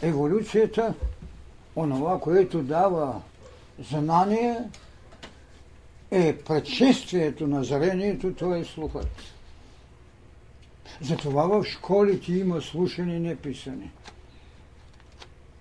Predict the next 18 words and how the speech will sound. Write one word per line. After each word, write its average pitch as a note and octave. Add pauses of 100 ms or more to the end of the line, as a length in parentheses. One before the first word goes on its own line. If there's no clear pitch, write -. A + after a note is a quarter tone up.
(640)
Никога D3
в F#3+
школите F3
не E3
се F3
е D3
позволявало D3+
писане. - (2250)
В G2+ (140)
старите F3
школи, F3+
в C#3+ (100)
пирамидите D3
и D3
прочее E3
не C#3
се E3
пише. -